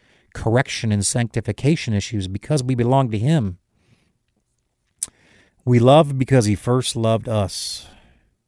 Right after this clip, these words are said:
Listen to this. "Whoever claims to love God yet hates a brother or sister is a liar." You can't love God but hate people.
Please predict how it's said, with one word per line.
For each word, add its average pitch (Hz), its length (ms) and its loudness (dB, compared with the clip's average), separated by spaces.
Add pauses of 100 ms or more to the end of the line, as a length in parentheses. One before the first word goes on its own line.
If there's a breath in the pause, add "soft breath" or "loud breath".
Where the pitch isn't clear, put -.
(1040)
Listen 110 300 -4
to 123 40 0
this. 131 260 0
"Whoever 120 260 0
claims 135 320 -2
to 127 100 -4
love 123 260 0
God 127 280 2
yet 110 120 0
hates 113 300 -4
a 117 60 -4
brother 117 340 2
or 117 140 -2
sister 120 400 -4
is 107 180 -2
a 110 120 0
liar." 131 580 0 (1200)
You - 160 -20
can't 143 400 0
love 139 320 2
God 117 500 2 (160)
but 107 200 -4
hate 113 240 -4 (340)
people. 104 500 -6